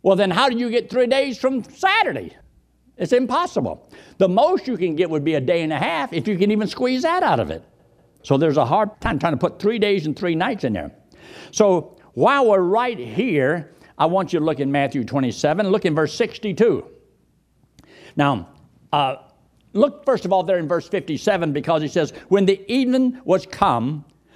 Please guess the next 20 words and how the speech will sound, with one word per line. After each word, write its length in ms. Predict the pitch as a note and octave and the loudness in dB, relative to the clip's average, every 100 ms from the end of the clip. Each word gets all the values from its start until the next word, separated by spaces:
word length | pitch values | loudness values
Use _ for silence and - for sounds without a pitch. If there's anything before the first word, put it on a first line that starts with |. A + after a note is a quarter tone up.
| - | -6
there 160 | D#3+ F#3 | 0 0
came 180 | - G3 | 0 0
a 80 | F3+ | 2
rich 380 | G3 E4+ - | 0 -4 -6
man 260 | G3+ G#3 G#3+ | -4 -2 0
of 80 | F#3 | 0
Arimathea 560 | F3 G3+ G#3+ G#3+ E3 | 0 0 0 0 0
named 260 | D#3+ E3 B2+ | 0 -2 -4
Joseph, 520 | F#2+ G3+ A3 - F3+ | 0 2 2 0 -4
who 180 | - E3+ | 0 2
also 440 | D#3 G#3+ C#4 B3 | 4 2 2 0
himself 400 | G3+ A#3 - F3 | 0 -2 -2 -2
was 160 | D3 F#3+ - G#2+ | 0 -6 -10 -4
Jesus' 280 | B2 C#3 D3 | -2 -2 -4
disciple. 640 | G#3+ - D#4+ C4+ D2+ - _ - - - - | -6 -2 0 0 -6 -12 _ -20 -20 -20 -2
And 160 | F3+ F3+ | 2 4
he 100 | B3 | 4
went 240 | B3 D#4+ | 2 0
to 80 | G4+ | -4
Pilate, 500 | - A3 F#3+ F3 G#3 | -2 0 2 2 -2